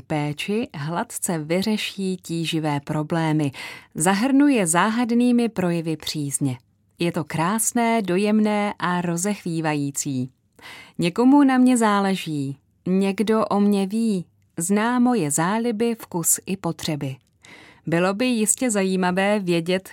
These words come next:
kdo to je, ale možná by bylo ještě lepší nevědět. To tajemství totiž všemu dodává ještě mocnější kouzlo.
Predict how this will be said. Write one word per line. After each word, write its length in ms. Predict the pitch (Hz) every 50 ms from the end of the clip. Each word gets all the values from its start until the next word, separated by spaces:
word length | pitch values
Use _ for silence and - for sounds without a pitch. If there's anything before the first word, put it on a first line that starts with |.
| - -
kdo 240 | 170 170 170 180 175
to 140 | - 202
je, 280 | 202 226 240 226 190 170 _ _ _ _ _ _ -
ale 300 | - 160 175 175 175 170
možná 520 | 165 170 185 208 - - 247 247 247 247 233
by 120 | 220 240
bylo 280 | 220 247 254 254 240 190
ještě 460 | 165 156 202 233 - - - 254 233
lepší 420 | 208 196 190 - - - 180 165
nevědět. 600 | 156 156 147 143 151 147 139 139 - 135 - - - _ _ _ - - - - - - _
To 140 | - - 170
tajemství 840 | 160 - 180 196 247 277 285 277 - - 170 165 160 151 151 151 147 _ _
totiž 440 | - 170 165 - 139 131 - - -
všemu 460 | - - - - 240 240 254 277 277
dodává 800 | 240 190 175 175 185 180 180 180 175 175 180 175 175 170 170 170 -
ještě 500 | - 156 165 202 214 - - - 240 220
mocnější 680 | 190 170 156 - - - 151 147 143 - - - 139 131
kouzlo. 580 | - - - 147 143 143 143 143 - 139 127